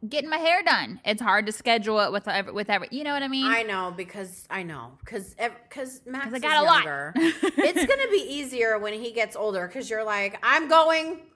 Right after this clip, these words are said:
Speaker 1: Yeah.
Speaker 2: Which you really wanna do that now.
Speaker 1: Yes.
Speaker 2: But you have mom guilt, so you don't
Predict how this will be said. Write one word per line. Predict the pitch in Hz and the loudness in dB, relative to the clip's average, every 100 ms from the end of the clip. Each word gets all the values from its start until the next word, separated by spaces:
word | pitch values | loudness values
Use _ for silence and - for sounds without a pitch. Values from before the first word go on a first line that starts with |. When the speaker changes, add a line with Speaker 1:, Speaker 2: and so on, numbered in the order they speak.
| - | -4
Speaker 1:
Yeah. | 208 190 185 | 4 4 4
Speaker 2:
Which | 190 330 - | 0 -6 -8
you | 285 | -8
really | 339 480 | 0 2
wanna | 285 247 | 2 0
do | 240 330 | -2 0
that | 220 202 | 0 4
now. | 233 254 220 226 | 6 6 4 4
Speaker 1:
Yes. | 226 214 180 175 - | 6 8 6 2 2
Speaker 2:
But | 285 285 | 0 0
you | 311 | -10
have | - 240 226 | -4 -2 -2
mom | 220 220 320 262 | -2 -4 -2 -4
guilt, | 190 165 - | -4 -4 -4
so | 240 | -4
you | 233 240 | -4 -6
don't | 208 220 214 220 | -2 0 0 -2